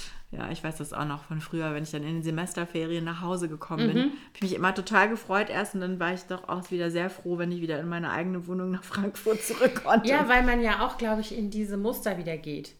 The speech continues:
Speaker 2: Also es ist ja nicht nur, du
Speaker 1: Ja,
Speaker 2: gibst
Speaker 1: man
Speaker 2: ja
Speaker 1: ist
Speaker 2: nicht
Speaker 1: dann
Speaker 2: nur
Speaker 1: wieder
Speaker 2: zurück
Speaker 1: Kind
Speaker 2: nach, genau.
Speaker 1: und
Speaker 2: Und
Speaker 1: gibt die Verantwortung auch wieder so ein bisschen ab für
Speaker 2: Genau, und
Speaker 1: gewisse
Speaker 2: das
Speaker 1: Sachen.
Speaker 2: finden die Eltern gar nicht so geil. Also so
Speaker 1: <laughs>
Speaker 2: glaube ich.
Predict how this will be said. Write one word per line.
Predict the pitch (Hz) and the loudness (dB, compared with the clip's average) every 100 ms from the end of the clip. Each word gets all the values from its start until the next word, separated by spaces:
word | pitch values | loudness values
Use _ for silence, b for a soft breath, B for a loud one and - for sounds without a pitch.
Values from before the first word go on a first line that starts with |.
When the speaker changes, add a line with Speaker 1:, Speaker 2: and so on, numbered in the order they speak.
| _ | _
Speaker 2:
Also | - 208 208 | 4 4 4
es | 208 | 0
ist | 220 | 0
ja | 233 | 2
nicht | 226 | 2
nur, | 240 | 2
du | 214 | 2
Speaker 1:
Ja, | 196 | 4
Speaker 2:
gibst | 202 | 4
Speaker 1:
man | 254 | 6
Speaker 2:
ja | |
Speaker 1:
ist | |
Speaker 2:
nicht | 226 | 6
Speaker 1:
dann | 202 | 6
Speaker 2:
nur | 220 | 6
Speaker 1:
wieder | 233 | 6
Speaker 2:
zurück | 214 226 | 4 6
Speaker 1:
Kind | 226 277 359 | 4 4 2
Speaker 2:
nach, | 311 | 4
genau. | 233 185 180 | 4 2 2
Speaker 1:
und | 208 | 4
Speaker 2:
Und | 233 | 4
Speaker 1:
gibt | 226 | 2
die | 262 | 0
Verantwortung | 269 247 190 185 180 | 2 4 2 0 0
auch | 175 | -2
wieder | 175 170 | -2 -2
so | 165 | -2
ein | |
bisschen | 160 170 - | -6 -6 -4
ab | - | 0
für | 370 | 4
Speaker 2:
Genau, | 262 190 | 4 4
und | 190 | 4
Speaker 1:
gewisse | 226 220 | 4 4
Speaker 2:
das | 220 | 2
Speaker 1:
Sachen. | 175 | 2
Speaker 2:
finden | 190 285 | 2 6
die | 285 269 | 6 4
Eltern | 180 220 | 0 0
gar | 262 | 0
nicht | 302 311 | 0 -2
so | 311 | 0
geil. | 349 233 170 - | 2 4 2 2
Also | 226 233 285 | 6 8 8
so | - 233 330 | 6 6 6
Speaker 1:
<laughs> | |
Speaker 2:
glaube | 349 240 226 208 | 10 12 12 12
ich. | 233 | 8